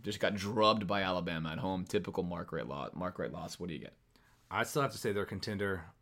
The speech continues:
Speaker 2: Ton of talent. Uh, a lot of winnable games left on their schedule.
Speaker 1: I say contender as well, even though I feel like they're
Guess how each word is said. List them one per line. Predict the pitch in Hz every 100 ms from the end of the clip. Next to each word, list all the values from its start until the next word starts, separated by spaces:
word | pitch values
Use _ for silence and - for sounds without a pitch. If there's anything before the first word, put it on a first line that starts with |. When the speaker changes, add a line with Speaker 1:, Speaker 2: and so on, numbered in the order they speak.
| -
Speaker 2:
Ton | - 113
of | 98
talent. | 104 101 95 92 - _ _ _ _ _ _ -
Uh, | 92 92 82 -
a | 98
lot | 98 95
of |
winnable | 90 98 87 87
games | 85 82
left | 82 82
on | 80
their | 73
schedule. | - 78 71 - _ _ _ _ _ _
Speaker 1:
I | - 95
say | 117 104 95
contender | - 92 95 92 85
as | 90
well, | 90 87 82
even | 85 87
though | 80 76
I | 76
feel | - 85
like | 76 78
they're | - 85